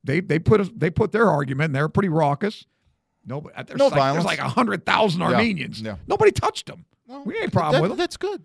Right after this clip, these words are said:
Speaker 2: That's fine.
Speaker 1: Well, well, we're good people.
Speaker 2: Okay. I just don't buy the argument there's good people on both sides. I don't. There's no such thing as
Speaker 1: I,
Speaker 2: a good Nazi,
Speaker 1: I
Speaker 2: a
Speaker 1: didn't
Speaker 2: good white supremacist, and a good K K K member.
Speaker 1: Yeah, but I'm
Speaker 2: By
Speaker 1: just,
Speaker 2: definition.
Speaker 1: but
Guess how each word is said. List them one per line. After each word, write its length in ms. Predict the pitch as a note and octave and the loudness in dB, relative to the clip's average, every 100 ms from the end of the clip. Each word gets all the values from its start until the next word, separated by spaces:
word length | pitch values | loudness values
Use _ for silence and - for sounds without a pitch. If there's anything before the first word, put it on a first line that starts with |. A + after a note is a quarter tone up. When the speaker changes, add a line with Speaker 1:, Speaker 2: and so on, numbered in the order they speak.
| _ | _
Speaker 2:
That's 180 | - | -20
fine. 140 | - C3+ | -14 -12
Speaker 1:
Well, 100 | G#3 D3 _ _ _ _ _ | -12 -18 _ _ _ _ _
well, 200 | - E2 G3+ _ | -20 -20 -20 _
we're 100 | B2 | -8
good 200 | D3 B3 | -4 0
people. 400 | - D#4 - - _ _ _ | 2 0 -8 -20 _ _ _
Speaker 2:
Okay. 280 | D#3+ C4+ C4+ _ - _ _ _ - _ _ _ _ _ _ _ _ _ _ _ _ _ _ _ _ _ - _ | -18 -16 -18 _ -20 _ _ _ -20 _ _ _ _ _ _ _ _ _ _ _ _ _ _ _ _ _ -20 _
I 100 | - | -16
just 220 | G#2+ G#2+ - _ | -16 -16 -20 _
don't 240 | A2+ A2+ | -12 -10
buy 200 | A#2 A2+ | -6 -4
the 100 | B2+ | -2
argument 380 | A#2 A#2 A#2 C3+ | -4 -4 -6 -8
there's 160 | B2+ A#2+ | -8 -6
good 200 | B2 A#2+ | -8 -8
people 280 | C3 - B2+ | -14 -14 -16
on 140 | B2 | -16
both 260 | A#2+ B2+ - | -14 -16 -16
sides. 260 | E3 F3 | -18 -16
I 100 | F#2+ | -16
don't. 220 | G2+ G2 | -18 -16
There's 280 | - G2+ G2 | -12 -12 -10
no 120 | G#2+ | -10
such 280 | A2+ C3+ B2 | -8 -10 -8
thing 160 | E3 E3 | -6 -6
as 140 | G#2+ | -4
Speaker 1:
I, 80 | A#2+ | -6
Speaker 2:
a 40 | - | -2
good 260 | A#2+ A#2 | -2 -2
Nazi, 480 | B2+ D3 D3+ - E2+ | -6 -8 -10 -14 -8
Speaker 1:
I 60 | B2 | -4
Speaker 2:
a 20 | |
Speaker 1:
didn't 160 | A#2 G3 | -2 2
Speaker 2:
good 180 | - B2 | 2 2
white 240 | A#2+ B2+ | -4 -8
supremacist, 540 | - - B2 B2+ - | -12 -12 -10 -10 -10
and 80 | C3 | -10
a 40 | B2+ | -8
good 240 | A#2 A#2 | -10 -10
K 200 | - B2 | -12 -12
K 180 | - A#2+ | -10 -12
K 240 | - D#3 | -10 -10
member. 320 | C3+ G2 - _ | -8 -12 -18 _
Speaker 1:
Yeah, 240 | C3+ D3+ D#3 | -6 -4 -2
but 160 | B2+ | 0
I'm 60 | B2+ | 2
Speaker 2:
By 100 | C3 | 2
Speaker 1:
just, 80 | C#3+ C#3 | 2 0
Speaker 2:
definition. 560 | D3+ D#3 E3+ - A2 G#2+ | 0 -2 -2 -4 -8 -6
Speaker 1:
but 220 | B2 C#3 | -8 -10